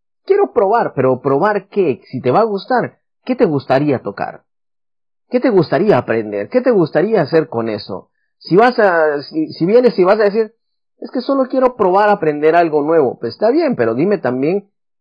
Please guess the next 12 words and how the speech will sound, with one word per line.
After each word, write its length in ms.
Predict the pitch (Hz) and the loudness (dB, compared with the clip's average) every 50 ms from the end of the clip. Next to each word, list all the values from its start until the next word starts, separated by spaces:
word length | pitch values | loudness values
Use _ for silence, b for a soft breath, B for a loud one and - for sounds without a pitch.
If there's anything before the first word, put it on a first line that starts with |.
| _ _ _ | _ _ _
eh, 380 | - - 147 143 143 143 143 123 - - - | -8 -6 -6 -4 -4 -4 -4 -6 -6 -8 -6
tu 160 | - 143 143 | -2 2 4
área 260 | 147 160 180 185 180 156 | 4 6 6 6 6 6
de 100 | 139 127 | 4 0
trabajo 520 | - 135 143 175 233 233 165 - 123 113 | 0 0 2 2 2 0 0 -2 -4 -4
para 200 | - 117 117 113 | -2 -2 -2 -2
saber 200 | - 123 123 143 | -2 -2 0 0
más 140 | 156 151 143 151 | 0 0 0 -2
o 40 | |
menos 140 | 151 151 139 | -2 -4 -4
cómo 180 | - 139 135 127 | -4 -4 -6 -6
enfocar. 500 | 117 - 120 - 214 220 165 - - | -6 -8 -6 -4 -2 -2 -2 -2 -6